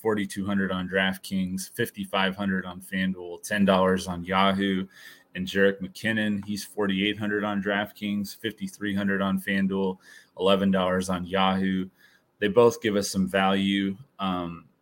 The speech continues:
with Isaiah Pacheco out. So I, I like Edwards-Helaire more on, like, FanDuel and Yahoo, and maybe McKinnon on DraftKings, where you get the point per reception, but I like both in play, um,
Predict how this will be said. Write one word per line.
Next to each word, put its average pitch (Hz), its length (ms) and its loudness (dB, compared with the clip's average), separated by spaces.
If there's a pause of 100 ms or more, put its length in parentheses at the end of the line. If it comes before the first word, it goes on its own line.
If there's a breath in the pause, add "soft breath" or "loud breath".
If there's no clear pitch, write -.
(180)
with 98 420 -2 (100)
Isaiah 98 420 2
Pacheco 98 680 0
out. 104 400 -2 (420 soft breath)
So 92 680 -2
I, 95 220 -4
I 98 60 -2
like 104 360 2 (460)
Edwards-Helaire 101 640 2
more 98 260 2
on, 92 200 0
like, 90 260 -8
FanDuel 95 460 0
and 92 80 -6
Yahoo, 95 540 0
and 92 120 -2
maybe 95 220 -2
McKinnon 92 520 -2
on 90 140 -8
DraftKings, 98 800 -2
where 90 120 -6
you 90 80 -12
get 95 120 -10
the - 80 -20
point 98 320 -2
per 92 160 -8
reception, 98 680 -2 (460 loud breath)
but 92 320 4
I 87 80 -2
like 104 260 4
both 104 300 0
in 98 160 0
play, 196 540 2 (520 soft breath)
um, 90 560 -4